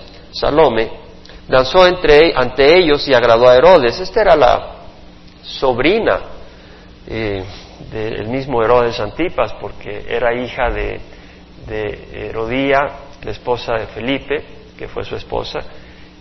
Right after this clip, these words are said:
y Felipe era, eh, hijo de Herodes el Grande. Así que vemos que esta jovencita era sobrina de Herodes y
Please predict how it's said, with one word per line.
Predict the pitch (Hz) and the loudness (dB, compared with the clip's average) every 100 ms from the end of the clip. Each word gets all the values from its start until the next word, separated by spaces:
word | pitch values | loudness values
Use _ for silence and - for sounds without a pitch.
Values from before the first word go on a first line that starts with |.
| - - | -20 -14
y | 110 | -10
Felipe | 123 117 117 - 117 | -4 -4 -4 -4 -2
era, | 110 107 101 101 - - - - - - - | 0 -2 -4 -10 -18 -20 -20 -20 -20 -20 -18
eh, | 107 - | -16 -12
hijo | 117 113 120 | -12 -6 -4
de | 110 | -2
Herodes | 110 98 - | -2 -6 -8
el | 101 | -10
Grande. | 123 127 104 95 - - | -4 -4 -6 -12 -16 -18
Así | - 131 | -14 -4
que | 127 | -2
vemos | 131 131 - | 0 -2 -4
que | 113 110 - - - - | -8 -8 -14 -20 -20 -10
esta | 135 - 135 | -8 -4 -2
jovencita | 139 127 113 - 147 143 | -2 -2 -4 -6 -2 0
era | 127 120 | 2 0
sobrina | 123 113 151 196 147 | -2 -2 0 2 2
de | 113 | 2
Herodes | 104 104 107 101 - - | 0 -2 -4 -12 -16 -14
y | 117 131 | -14 -14